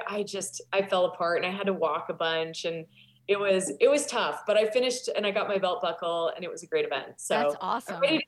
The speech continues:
Speaker 1: take a little break from cycling. I'm gonna start doing some running to
Speaker 2: Okay.
Speaker 1: remember how to stand up straight. But
Speaker 2: Yeah.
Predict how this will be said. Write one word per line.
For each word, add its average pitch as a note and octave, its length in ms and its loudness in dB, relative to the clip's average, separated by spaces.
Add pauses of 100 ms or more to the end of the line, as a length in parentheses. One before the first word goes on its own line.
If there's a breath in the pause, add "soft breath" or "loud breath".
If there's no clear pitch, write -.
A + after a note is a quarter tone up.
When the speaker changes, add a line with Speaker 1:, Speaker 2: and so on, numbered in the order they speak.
(100)
Speaker 1:
take D4+ 160 0
a C4+ 60 -6
little C#4 220 6
break G#3+ 360 4
from A#3+ 140 4
cycling. B3 580 4
I'm A3 200 2
gonna A3 160 2
start G#3 280 2
doing G3+ 220 -2
some G3 140 -10
running G3+ 380 -2
to F3+ 200 2
Speaker 2:
Okay. G3 340 -6
Speaker 1:
remember G3+ 300 0 (160)
how G3 80 0
to F#3+ 60 0
stand F3+ 320 2
up E3+ 120 2
straight. A3+ 540 0 (400)
But F3 160 2
Speaker 2:
Yeah. A3 220 4